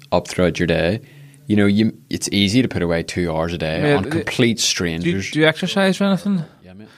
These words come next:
Speaker 2: Do you ever knock? Do you ever, like,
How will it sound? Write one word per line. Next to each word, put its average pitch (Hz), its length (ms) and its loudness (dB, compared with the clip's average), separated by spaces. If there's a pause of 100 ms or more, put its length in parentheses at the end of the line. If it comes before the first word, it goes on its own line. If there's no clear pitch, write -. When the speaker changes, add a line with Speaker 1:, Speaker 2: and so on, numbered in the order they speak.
(640)
Speaker 2:
Do 170 80 0
you 175 60 6
ever 180 320 6 (680)
knock? 127 300 4 (400)
Do 151 100 -2
you 143 80 4
ever, 139 240 4
like, - 240 -4